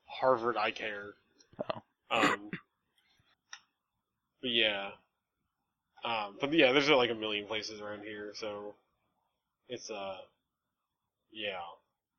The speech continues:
Speaker 1: But yeah, I mean, other, like, so I, I've not, I mean, I think I'm getting in a slippery slope of not playing games where I'm really just playing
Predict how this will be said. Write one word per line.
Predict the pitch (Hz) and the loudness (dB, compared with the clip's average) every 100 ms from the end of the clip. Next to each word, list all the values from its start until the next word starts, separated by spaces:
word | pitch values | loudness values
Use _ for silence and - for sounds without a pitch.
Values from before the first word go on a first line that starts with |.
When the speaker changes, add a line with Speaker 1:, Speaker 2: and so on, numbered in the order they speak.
| _ _ _ - _ _ _ _ _ _ _ _ - | _ _ _ -20 _ _ _ _ _ _ _ _ 0
Speaker 1:
But | 147 | 8
yeah, | 180 | 10
I | 127 139 | 10 8
mean, | |
other, | 143 165 202 | 8 8 8
like, | 151 139 - | 6 4 2
so | - 156 | 6 8
I, | 135 139 180 208 147 127 - | 10 10 10 10 6 2 4
I've | 143 160 | 4 4
not, | 143 127 123 120 117 - _ _ _ _ _ _ _ _ _ _ _ | 6 8 8 4 0 -6 _ _ _ _ _ _ _ _ _ _ _
I | 139 | 0
mean, | 151 143 - _ _ | 2 2 -2 _ _
I | - | 4
think | 160 190 | 8 10
I'm | 180 | 10
getting | 156 156 | 10 8
in | 156 | 8
a | 143 | 8
slippery | - 147 139 | 6 4 4
slope | 131 139 | 8 8
of | 135 | 8
not | 123 123 | 6 4
playing | - 123 113 | 4 0 2
games | 120 120 | 0 0
where | 113 | 0
I'm | 113 131 | 0 2
really | 143 160 | 4 4
just | - 120 117 - | 2 4 4 2
playing | - 120 113 113 110 110 | 0 0 2 0 -4 -8